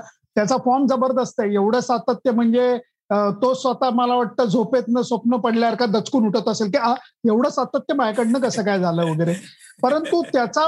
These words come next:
उडालेला, तो चान्सलेस इनिंग खेळत नाहीये. त्याचा उडालेला पहिला झेल जर का पकडता आला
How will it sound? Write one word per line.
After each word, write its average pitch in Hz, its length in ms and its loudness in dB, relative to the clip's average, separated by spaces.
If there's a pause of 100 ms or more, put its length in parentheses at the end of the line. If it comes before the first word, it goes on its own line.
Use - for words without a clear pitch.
(100)
उडालेला, 233 560 -2
तो 262 380 -2
चान्सलेस 262 680 0
इनिंग 277 300 2
खेळत 208 340 0
नाहीये. 143 320 -2 (880)
त्याचा 262 300 2
उडालेला 294 540 0
पहिला 262 460 0
झेल 254 340 2 (300)
जर 226 140 0
का 240 120 -2
पकडता 240 580 0
आला 233 260 0